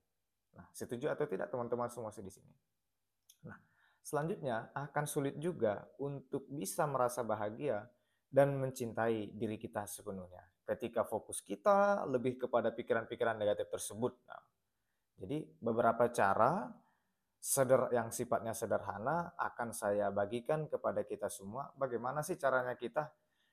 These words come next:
be-, keluar dari pikiran kita negatif tersebut dan kita bisa mencintai diri kita walaupun kita sadar kita memiliki banyak kekurangan?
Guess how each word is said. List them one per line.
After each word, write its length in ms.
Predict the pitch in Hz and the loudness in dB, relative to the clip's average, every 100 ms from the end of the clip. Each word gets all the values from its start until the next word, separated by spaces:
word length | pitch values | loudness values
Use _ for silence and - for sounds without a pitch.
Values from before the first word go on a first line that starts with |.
| _ - | _ -16
be-, 320 | 104 110 113 110 | -2 2 2 2
keluar 320 | 117 117 117 110 | 2 6 8 8
dari 240 | 110 110 | 4 2
pikiran 400 | 110 - 107 107 | -2 0 0 0
kita 240 | 104 107 | -2 -2
negatif 400 | 104 104 104 - | -2 0 0 -2
tersebut 560 | - - - 151 165 160 | -8 -8 -6 -2 -2 -2
dan 240 | 117 113 | -8 -8
kita 240 | - 143 123 | -10 -6 -6
bisa 240 | 104 - | -6 -8
mencintai 640 | 107 107 98 101 98 98 101 | -8 -8 -12 -10 -2 -2 -2
diri 320 | 101 98 - | -4 -8 -10
kita 400 | 170 - 175 - _ _ _ - | -8 -4 -4 -6 _ _ _ -2
walaupun 560 | 120 117 113 117 175 | 4 6 4 2 -2
kita 240 | 170 139 123 | 0 0 2
sadar 400 | 127 113 117 - | 2 2 0 -4
kita 240 | 131 120 | -4 -4
memiliki 320 | 113 113 107 | -4 -10 -10
banyak 480 | 98 107 110 101 - | -2 -2 -2 -6 -4
kekurangan? 720 | - 117 - 104 92 92 90 | 2 2 2 0 0 -2 -10